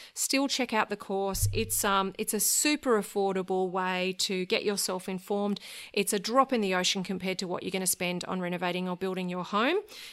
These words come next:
And, um, it's, it's such a good way to get yourself knowledgeable and confident for your project and to save some serious, um, time, money, and stress as you move forward,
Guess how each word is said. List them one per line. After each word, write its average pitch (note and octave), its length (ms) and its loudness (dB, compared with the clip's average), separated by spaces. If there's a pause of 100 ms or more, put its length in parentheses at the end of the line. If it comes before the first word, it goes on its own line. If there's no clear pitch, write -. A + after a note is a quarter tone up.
(100)
And, G3+ 560 2
um, F#3 340 -2
it's, - 380 0
it's F#3+ 180 0
such - 260 2
a G#3 40 -2
good F#3+ 160 -2
way F#3 180 2
to F#3 100 -8
get F#3 120 -4
yourself F#3+ 300 -4
knowledgeable A3 580 2
and F3+ 140 -6
confident F#3+ 580 -4
for F3+ 100 -8
your F3+ 100 -4
project A3 680 -2 (360)
and G#3 500 2
to A3 380 4
save G#3 340 4
some G3 220 2
serious, F#3 880 2
um, F3 240 -6
time, F3 440 -4
money, F3 280 -6
and F3+ 140 -4
stress - 480 -2
as F3 160 -6
you F3 100 -6
move F3 200 -8
forward, - 360 -10